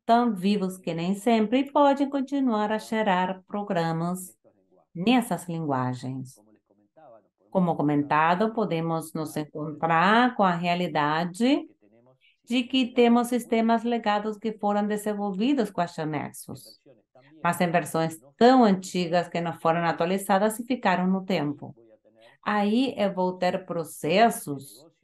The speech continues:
de negócios e lógica do negócios dentro de uma base de conhecimento Genexus, vou estar num mundo muito mais controlado.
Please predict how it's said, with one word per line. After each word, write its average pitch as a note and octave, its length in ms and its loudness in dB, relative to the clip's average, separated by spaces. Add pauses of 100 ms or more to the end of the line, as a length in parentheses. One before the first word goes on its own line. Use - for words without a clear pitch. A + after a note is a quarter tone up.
(220)
de F3 80 -2
negócios E3 960 2
e E3 60 -4
lógica F3 600 2
do D#3+ 140 -2
negócios F3+ 720 0
dentro G#3+ 560 2
de E3 80 -6
uma E3 160 -6
base D#3+ 320 0
de D#3+ 120 -2
conhecimento D#3+ 720 -4
Genexus, G#3 720 0
vou F3+ 160 0
estar F3 320 -2
num F3 120 -4
mundo F3+ 440 -2
muito F3 320 -6
mais F3 220 -2
controlado. G3+ 880 0